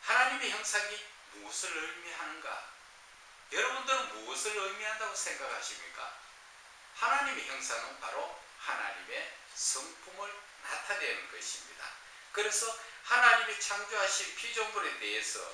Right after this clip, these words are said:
하나님의 창조의 목적을 알기 위해서는 하나님의 성품, 하나님의 형상을 알아야 되겠죠. 그 하나님의 성품, 하나님의 그 신적 성품을 알게 되면은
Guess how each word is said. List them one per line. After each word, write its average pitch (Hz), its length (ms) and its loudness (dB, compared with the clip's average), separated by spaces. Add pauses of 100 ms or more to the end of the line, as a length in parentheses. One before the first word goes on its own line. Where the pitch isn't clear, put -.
(420)
하나님의 226 580 6
창조의 240 580 2
목적을 233 500 0
알기 147 380 0
위해서는 147 440 -2 (400)
하나님의 226 460 2
성품, - 520 -2 (920)
하나님의 233 560 6
형상을 269 600 0 (280)
알아야 214 280 -2
되겠죠. - 640 -8 (580)
그 247 460 0 (280)
하나님의 120 560 4
성품, - 500 -2 (400)
하나님의 196 800 4
그 - 380 0
신적 - 420 0
성품을 214 520 -2
알게 - 440 0
되면은 143 500 -2